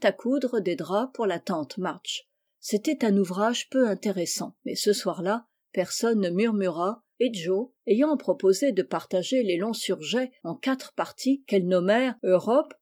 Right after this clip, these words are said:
Asie, Afrique et Amérique, elles s'amusèrent beaucoup à parler des pays au milieu desquels elles passaient en cousant. À neuf heures,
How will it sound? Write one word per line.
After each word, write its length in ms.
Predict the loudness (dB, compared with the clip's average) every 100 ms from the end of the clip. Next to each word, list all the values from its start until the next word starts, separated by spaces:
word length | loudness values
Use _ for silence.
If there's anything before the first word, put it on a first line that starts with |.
| -6
Asie, 540 | 0 0 4 2 2 _ -4
Afrique 540 | -4 -2 -4 -4 -4
et 120 | 0 0
Amérique, 680 | 2 2 2 0 -4 -20 4
elles 140 | 4
s'amusèrent 640 | 4 0 2 2 2 2 4
beaucoup 380 | 2 2 2 2
à 120 | 2
parler 400 | 0 0 0 2
des 160 | 2
pays 400 | 2 2 4 2 2
au 100 | 2
milieu 360 | 4 4 4
desquels 520 | 4 4 4 2 2 2
elles 180 | 2
passaient 460 | 2 -2 2 2 2
en 80 | -2
cousant. 480 | 0 -2 0 -6 _ _ _ -8
À 120 | -2
neuf 240 | 0 2 4
heures, 240 | 6 4